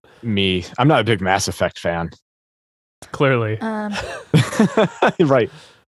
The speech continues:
Speaker 3: yeah, no, so he's been in it throughout,
Speaker 2: Okay.
Speaker 3: throughout the series, and he
Speaker 1: Okay.
Speaker 3: is, like, one of your teammates, I guess.
Speaker 1: Huh.
Speaker 3: Okay, so no points there. Last question of my round.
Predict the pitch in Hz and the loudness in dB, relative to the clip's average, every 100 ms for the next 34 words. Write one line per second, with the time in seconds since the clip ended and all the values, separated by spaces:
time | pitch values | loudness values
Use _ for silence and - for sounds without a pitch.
0 | - - - 240 247 - 285 294 - 269 | -6 -2 0 2 0 0 0 0 2 2
1 | 240 208 - 226 226 226 202 - 220 196 | 2 -4 -4 0 2 2 0 -4 -2 0
2 | 190 175 180 - - - - _ _ _ | 0 0 -2 -6 -14 -20 -20 _ _ _
3 | 185 208 208 175 180 185 - 196 190 262 | -14 -8 -4 -4 -4 -6 -6 -6 -8 -10
4 | - - 202 190 190 185 185 - - 190 | -12 -8 -8 -6 -4 -2 -4 -4 -6 -6
5 | 196 190 190 190 190 - _ - 185 170 | -4 -6 -6 -8 -12 -16 _ -12 -12 -12
6 | 208 - - - - 202 202 - - - | -12 -14 -14 -14 -10 -10 -10 -8 -6 -6
7 | - _ _ _ _ _ _ _ _ _ | -12 _ _ _ _ _ _ _ _ _
8 | _ - _ _ _ _ _ _ - - | _ -20 _ _ _ _ _ _ -4 -2
9 | 196 - 220 277 415 453 - 349 359 - | -2 -2 -4 0 0 -2 -2 -2 -2 -6
10 | - - 214 202 190 262 403 - - 214 | -12 -4 0 2 2 0 -2 -4 -4 -2
11 | - 254 233 - 220 214 180 196 302 | -2 -2 -2 -2 -2 0 0 -2 -4